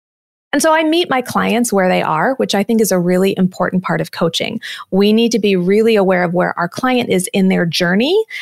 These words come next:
and walk beside them. So if that's where my clients are, that's where we start. Interestingly, though, after we do some of the how-to work,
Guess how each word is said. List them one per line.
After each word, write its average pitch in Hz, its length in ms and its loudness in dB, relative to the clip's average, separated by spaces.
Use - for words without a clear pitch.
and 208 200 2
walk 190 300 0
beside 165 420 -4
them. - 300 -8
So 190 420 0
if 196 140 -2
that's 233 240 -4
where 320 80 -2
my - 140 -2
clients 233 420 -2
are, 202 180 0
that's 185 260 -4
where 175 120 -2
we 165 120 -2
start. - 380 -4
Interestingly, 262 640 2
though, 165 360 0
after 359 520 0
we 320 120 2
do 269 200 0
some 240 200 0
of 214 60 2
the 220 60 0
how-to 196 560 0
work, 170 380 0